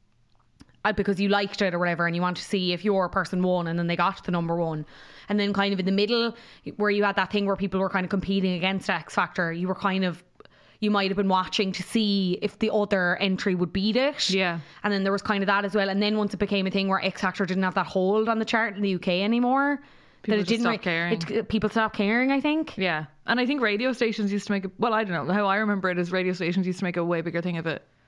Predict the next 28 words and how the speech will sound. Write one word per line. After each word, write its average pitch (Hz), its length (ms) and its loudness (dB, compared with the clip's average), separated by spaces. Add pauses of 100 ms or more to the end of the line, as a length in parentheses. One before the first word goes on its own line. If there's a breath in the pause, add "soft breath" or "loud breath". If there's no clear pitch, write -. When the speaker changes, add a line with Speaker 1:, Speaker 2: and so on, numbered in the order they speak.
(460 soft breath)
Speaker 2:
And - 80 -6
it - 40 -8
was 170 140 -6
like, 160 180 -4
"Let's 175 220 -6
see, 214 400 0
la 175 140 -2
da 185 100 -2
da." 202 280 0
But 185 140 -2
I, 190 200 0
I 214 80 0
don't 220 260 0
hear 208 120 0
them 180 140 -2
doing 165 180 -4
it 196 120 0
anymore. 156 480 -6
Speaker 1:
Yeah. 170 360 0
Speaker 2:
Maybe 285 120 -2
they 226 80 0
do. 151 180 -2 (640 soft breath)
Speaker 1:
Um, 208 460 0
but 240 120 2
it's 240 160 -4
kind 262 380 0
of 294 80 -2
still, 233 600 0